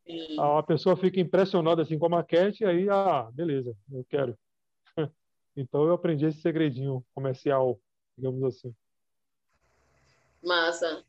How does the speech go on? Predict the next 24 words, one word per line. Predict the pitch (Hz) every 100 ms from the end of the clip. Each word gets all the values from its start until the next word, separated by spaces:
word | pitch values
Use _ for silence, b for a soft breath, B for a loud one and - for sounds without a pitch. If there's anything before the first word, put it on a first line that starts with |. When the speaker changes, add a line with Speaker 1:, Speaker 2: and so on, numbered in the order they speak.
| 180
Speaker 1:
A | 170
Anderson | 170 180 185 -
tá |
aqui | 175
falando | - 170 175
que | -
você | - 180
fez | 185 175 185
o | 185
figurino | 185 185 196 180 175 180
de | 175
Matuto | 180 185 - 165 185 196 202
também, | 175 160 160 170
né? | 175 -
Foram | 190 190
roupas | 180 185 185
do | -
brechó, | 208 214 180
tanto | 196 190
de | 208 208
buquê | 226 220 202 202
quanto | 220 -
de | 220
Matuto. | 208 196 - 185 190 185 226 -